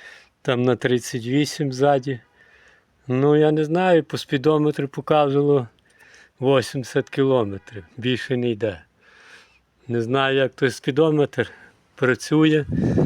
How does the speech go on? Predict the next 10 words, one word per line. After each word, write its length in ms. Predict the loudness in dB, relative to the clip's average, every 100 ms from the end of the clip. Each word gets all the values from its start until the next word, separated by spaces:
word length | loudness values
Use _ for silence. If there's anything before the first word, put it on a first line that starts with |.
| 0 -2 -4 -6 -6 -4
От, 340 | 0 0 0
у 100 | -4
мене 280 | -2 0 0
отакий 500 | -2 -4 -8 -4 -4
стоїть 640 | -4 -8 -6 -6 -10 -14 -20 _ _ _ _ _ _ _ _ _
спідометр. 840 | -10 -8 -2 0 0 -4 -8 -12 -14 _ -20 _ _ _ _ _ _ _ -20 _ _ _ _
Так 280 | -6 -6 -6
що 340 | -8 -4 -4 -8 -20 _ _ _
пишіть 540 | -8 -8 -6 -6 -6 -20 _ -20 -20 -20 -20 -20 -20 -6
коментарі 880 | -4 -2 -4 -2 -2 0 0 -2